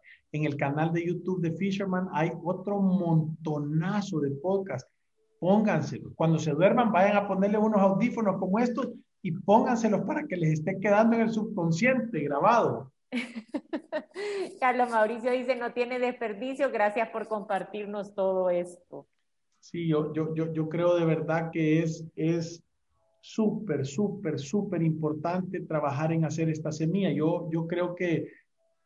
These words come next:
Speaker 1: eh, el, la, la gran labor que debemos hacer, y ahora yo, yo, yo solo me voy a poner a, a soñar mi locura, ¿verdad? Imagínate que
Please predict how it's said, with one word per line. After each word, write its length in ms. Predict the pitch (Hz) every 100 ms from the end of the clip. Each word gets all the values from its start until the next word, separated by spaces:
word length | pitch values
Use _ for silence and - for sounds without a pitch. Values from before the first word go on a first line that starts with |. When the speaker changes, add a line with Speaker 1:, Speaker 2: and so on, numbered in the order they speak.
| _
Speaker 1:
eh, 640 | - 160 156 147 151 147 143
el, 260 | 139 143 -
la, 220 | 143 143
la 180 | 160 143
gran 360 | 143 143 165 180
labor 540 | 175 160 165 202 196
que 100 | 170
debemos 480 | 151 143 160 170 165
hacer, 380 | 156 185 196 202
y 100 | 170
ahora 340 | 156 185 190
yo, 160 | 202 180
yo, 180 | 190 196
yo 160 | 202
solo 260 | 196 220 220
me 140 | 208
voy 140 | 196 202
a 120 | 208
poner 280 | 202 196 208
a, 180 | 190 190 165
a 40 |
soñar 440 | 160 165 175 196
mi 100 | 185
locura, 500 | 170 156 - 202 135
¿verdad? 260 | 120 - 143 - _ _ -
Imagínate 680 | 165 156 151 170 - - -
que 320 | 190 170